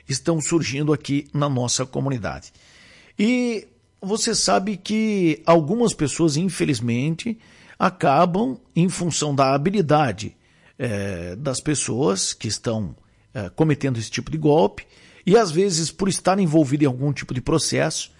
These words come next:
de certa forma, acabam tendo prejuízos. E estará participando do programa agora com a gente a advogada, doutora Tânia Pimentel,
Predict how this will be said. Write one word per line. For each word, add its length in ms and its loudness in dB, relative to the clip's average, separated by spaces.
de 140 2
certa 380 2
forma, 540 0
acabam 640 -2
tendo 240 0
prejuízos. 760 -6
E 60 4
estará 360 2
participando 580 2
do 100 -2
programa 380 0
agora 260 0
com 160 -4
a 60 0
gente 380 -2
a 160 2
advogada, 640 -2
doutora 400 -4
Tânia 260 -4
Pimentel, 680 2